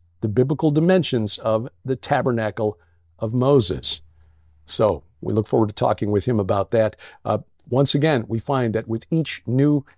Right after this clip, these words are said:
archaeological discovery in Israel, the historical narrative of the Bible is confirmed.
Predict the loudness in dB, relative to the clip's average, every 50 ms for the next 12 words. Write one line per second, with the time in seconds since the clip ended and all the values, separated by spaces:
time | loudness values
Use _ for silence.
0 | _ _ _ _ _ _ _ 0 0 0 0 2 0 2 2 2 2 0 0 -4
1 | -6 -4 -4 -4 -6 -6 0 2 2 2 4 4 2 2 2 0 -2 -2 0 2
2 | 0 0 2 2 2 2 2 0 -6 -12 _ _ _ _ _ _ _ _ _ _
3 | _ _ _ _ _ _ _ _ _ _ -2 0 0 0 2 2 4 4 4 4
4 | 2 0 0 2 2 2 2 2 0 -2 -4 -4 -4 -4 0 2 2 2 4 2
5 | 0 -2 -2 -2 -2 0 0 0 -2 -4 -8 -12 _ _ _ _ _ _ -8 -4
6 | -2 0 0 -2 -4 -8 -6 -4 0 2 2 2 2 0 -2 -10 -18 -20 -20